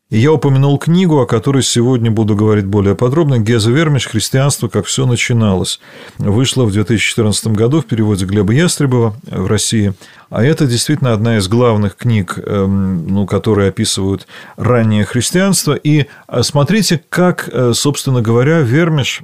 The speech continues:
с которым я не во всём далеко согласен, подходит к, э, этой проблеме.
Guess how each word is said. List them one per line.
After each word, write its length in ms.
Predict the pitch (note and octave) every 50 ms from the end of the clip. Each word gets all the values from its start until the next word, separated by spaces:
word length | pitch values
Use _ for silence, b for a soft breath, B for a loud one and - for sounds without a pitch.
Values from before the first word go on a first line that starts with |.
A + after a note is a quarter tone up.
| - _ -
с 260 | - D#3 - - -
которым 300 | - A#2 G#2+ C3 C3 A#2
я 140 | A2 A2 A#2
не 100 | C3+ D#3+
во 140 | F3+ E3
всём 260 | - - - C3+ A2+ G#2
далеко 320 | G#2 G2+ G2 - A2+ G#2
согласен, 560 | - - A#2+ C3+ D#3+ F#3 F#3+ - - D#3+ B2 B B B B B
подходит 540 | - - A2 - - F3 F#3 E3+ D#3+ D#3 -
к, 160 | - - -
э, 380 | C3 A2 A2+ A2 G#2+ G#2 G#2 G#2
этой 240 | G2+ B2+ A#2+ - C#3
проблеме. 540 | - C3 C3+ B2+ C3 B2+ A2 F2+ F#2 F2+